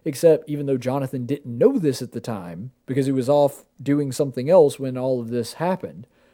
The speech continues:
his father, King Saul, had declared that any man that partakes of food, any man in his army that eats before sundown,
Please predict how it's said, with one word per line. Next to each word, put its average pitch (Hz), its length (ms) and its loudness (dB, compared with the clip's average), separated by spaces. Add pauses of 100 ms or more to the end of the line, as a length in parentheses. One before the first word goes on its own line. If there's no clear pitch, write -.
(520)
his 165 240 0
father, 185 600 4 (260)
King 165 280 -2
Saul, 127 600 4
had 156 140 2
declared 165 420 2
that 139 180 0
any 196 220 0
man 147 640 -2 (240)
that 147 220 2
partakes 202 500 0
of 139 140 -6
food, 170 260 2
any 160 220 -2
man 151 260 -4
in 139 100 -8
his 139 180 -6
army 147 440 -2
that 117 240 -4
eats 175 280 -6
before 139 340 -2
sundown, 127 680 -2